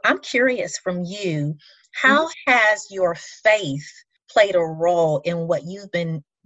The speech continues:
Speaker 1: going through this last week in particular?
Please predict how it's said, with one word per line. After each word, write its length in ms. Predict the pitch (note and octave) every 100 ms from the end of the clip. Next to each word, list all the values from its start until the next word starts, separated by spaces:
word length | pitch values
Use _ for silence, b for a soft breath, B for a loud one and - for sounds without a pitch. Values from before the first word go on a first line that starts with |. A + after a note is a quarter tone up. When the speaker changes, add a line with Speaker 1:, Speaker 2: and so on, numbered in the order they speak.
| D#3+
Speaker 1:
going 360 | F#3+ F#3 F3
through 180 | F3+ F3
this 180 | E3 D#3
last 360 | E3 D#3+ D#3+ D3+
week 260 | D#3 D#3
in 140 | D3 D3
particular? 840 | D3+ - E3 - C3+ C3 C3+